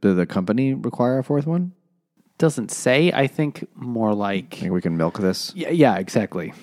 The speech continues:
Speaker 2: Like, originally, before Twilight became probably just a, this gigantic thing, she got a book deal to do three of them, and this was supposed to be the third, and had actually written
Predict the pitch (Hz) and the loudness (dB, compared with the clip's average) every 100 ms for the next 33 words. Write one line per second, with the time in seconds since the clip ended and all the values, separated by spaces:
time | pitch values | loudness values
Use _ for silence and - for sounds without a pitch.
0 | - - 113 - - - _ _ - 143 | -10 -2 -2 -4 -18 -20 _ _ 2 2
1 | 139 165 254 208 208 175 151 127 127 151 | 6 8 10 10 8 8 6 4 2 4
2 | 135 - 127 117 104 95 107 104 95 92 | 4 4 2 2 0 -2 -4 -4 -4 -6
3 | - 107 107 90 78 95 - - 98 104 | -12 -6 -4 -2 -4 -6 -6 -6 -6 -6
4 | 95 - 98 - 104 90 - 113 95 82 | -6 -4 -4 -4 -6 -6 -8 -6 -6 -8
5 | - - 95 90 98 139 - 98 87 - | -12 -10 -6 -6 0 2 2 0 0 -4
6 | - - - - 87 69 62 58 71 - | -6 -8 -6 -4 -2 -2 -6 -10 -12 -12
7 | - 98 98 - 98 92 95 101 92 92 | -8 -6 -4 -4 -4 -4 -4 -4 -4 -6
8 | 92 92 - 214 175 135 117 117 117 120 | -8 -2 6 8 8 6 2 -2 0 0
9 | 123 - 190 - _ 220 190 247 | 0 -2 -4 -6 _ -2 2 2